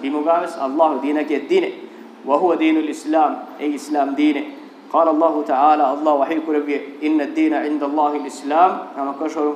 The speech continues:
الله تك دينك، معنى قبول كرن دينك إسلام دين. وقال تعالى: "ورضيت لكم الإسلام دينا." adi Allah wahi kurave deenek kam wati man ilahu Islam di kiba me rehuwadigen fime. Wa huwa bainal ghulubi wat taqsir.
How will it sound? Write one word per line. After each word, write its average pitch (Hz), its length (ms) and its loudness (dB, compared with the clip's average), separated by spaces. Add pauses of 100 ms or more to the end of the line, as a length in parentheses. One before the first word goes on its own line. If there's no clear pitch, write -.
الله 147 320 -2
تك 139 140 -10
دينك، 147 560 -4
معنى 123 160 -8
قبول 156 400 0
كرن 147 220 -4
دينك 139 280 -6
إسلام 127 380 -6
دين. 143 280 0 (640)
وقال 147 360 0
تعالى: 147 360 2
"ورضيت 143 420 0
لكم 143 340 -2
الإسلام 135 520 -2
دينا." 135 480 -2 (560)
adi 139 140 -6
Allah 143 180 0
wahi 156 200 0
kurave 143 480 -4
deenek 202 440 -2
kam 170 180 -2
wati 151 180 -4
man 143 160 -6
ilahu 139 300 0
Islam 139 500 -2
di 160 400 2
kiba 143 220 0
me 139 180 -4
rehuwadigen 151 480 0
fime. 170 300 0 (720)
Wa 151 140 2
huwa 208 240 6
bainal 185 420 2
ghulubi 190 320 2
wat 165 200 -2
taqsir. 180 420 -2